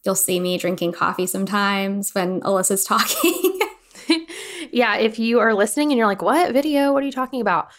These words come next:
Speaker 2: Um, you can go follow us on Instagram.
Speaker 1: Mm-hmm.
Speaker 2: It's just at Deliverability Defined,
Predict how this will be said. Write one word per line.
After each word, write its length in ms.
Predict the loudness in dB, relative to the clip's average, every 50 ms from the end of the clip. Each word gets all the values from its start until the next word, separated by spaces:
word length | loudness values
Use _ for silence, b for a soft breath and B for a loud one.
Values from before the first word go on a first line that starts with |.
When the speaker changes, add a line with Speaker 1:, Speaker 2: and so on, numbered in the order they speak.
| B B -2
Speaker 2:
Um, 240 | 0 0 0 0 -2
you 80 | -4
can 140 | -6 -2 0
go 120 | 2 2
follow 300 | 2 2 2 2 2 2
us 140 | 2 0 -2
on 100 | -4 -6
Instagram. 720 | -4 -6 -6 -4 -4 -4 -2 -2 -2 0 0 -2 -2 -4 -6 -10 _ _ _ -6 -2
Speaker 1:
Mm-hmm. 60 | 0
Speaker 2:
It's 240 | 2 2 2 2 0
just 380 | -2 -2 -2 -2 -4 -4 -10 _ _ _ -4
at 260 | -4 -4 -4 -6 -6
Deliverability 680 | -6 -4 -4 -2 -2 -2 0 2 2 2 2 0 -2 -2
Defined, 600 | -2 -2 0 0 0 0 0 0 0 -2 -2